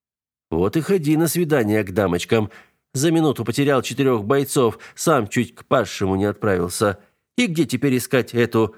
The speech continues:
Ариту? С учетом того, что желание с ней встречаться пропало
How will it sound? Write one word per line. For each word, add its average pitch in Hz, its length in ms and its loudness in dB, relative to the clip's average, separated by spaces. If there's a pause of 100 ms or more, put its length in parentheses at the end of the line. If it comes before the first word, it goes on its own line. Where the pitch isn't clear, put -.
Ариту? 117 680 -2 (520)
С - 80 -6
учетом 131 380 0
того, 139 280 2
что 110 160 -2
желание 117 480 2
с 104 100 -6
ней 123 160 2
встречаться 113 640 -2
пропало 95 680 0